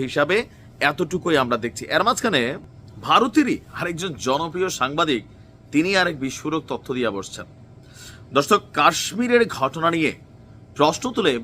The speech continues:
ভারতের সিনিয়র সাংবাদিক অর্চনা তিওয়ারি বলছেন, ভারতীয় সংবাদ চ্যানেলগুলো নিরলসভাবে মিথ্যা প্রচারণা ছড়াচ্ছে। বাংলাদেশ ইস্যুতে তারা ছড়ায়, মানে ভারতের এই যে ময়ূক রঞ্জনের বিরুদ্ধে কলকাতার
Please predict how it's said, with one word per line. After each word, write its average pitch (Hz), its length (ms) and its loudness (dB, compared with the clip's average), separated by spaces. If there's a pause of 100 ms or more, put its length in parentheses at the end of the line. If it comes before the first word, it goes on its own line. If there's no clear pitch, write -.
(100)
ভারতের 147 340 0 (140)
সিনিয়র 202 380 0 (120)
সাংবাদিক 147 440 2 (560)
অর্চনা 208 380 0 (140)
তিওয়ারি 139 340 4 (160)
বলছেন, 135 320 -2 (720)
ভারতীয় 190 420 4 (180)
সংবাদ 147 400 2 (140)
চ্যানেলগুলো 143 480 -2 (240)
নিরলসভাবে 143 760 2 (540)
মিথ্যা 160 480 2
প্রচারণা 123 480 -2
ছড়াচ্ছে। 107 340 -4 (120)
বাংলাদেশ 190 400 2
ইস্যুতে 175 220 -4
তারা 165 220 0
ছড়ায়, 101 280 -2 (760)
মানে 139 200 4
ভারতের 160 320 4
এই 160 80 -2
যে 170 140 0
ময়ূক 170 360 4
রঞ্জনের 180 380 0
বিরুদ্ধে 180 220 0 (120)
কলকাতার 156 480 4